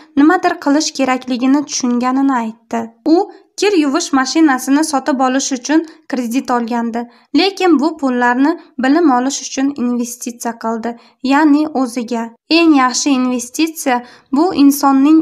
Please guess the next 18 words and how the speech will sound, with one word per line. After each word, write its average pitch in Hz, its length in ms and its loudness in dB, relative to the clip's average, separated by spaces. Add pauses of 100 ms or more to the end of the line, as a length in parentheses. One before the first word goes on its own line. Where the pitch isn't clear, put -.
o'ziga 254 380 -2
qilgan 262 480 0
investitsiyasidir. 240 1160 -6 (260)
Buni 311 280 4
hech 370 320 -2
narsa 262 320 2
bilan 262 340 0
tenglashtirib 247 680 -2
bo'lmaydi, 233 560 -2 (240)
hattoki 285 640 -2 (320)
o'zining 311 500 2
bolasini 254 560 2
bilimi 254 380 2
uchun 285 240 0
qilingan 247 600 -2
investitsiya 247 760 -4
bilan 233 240 -2
ham. 233 280 -4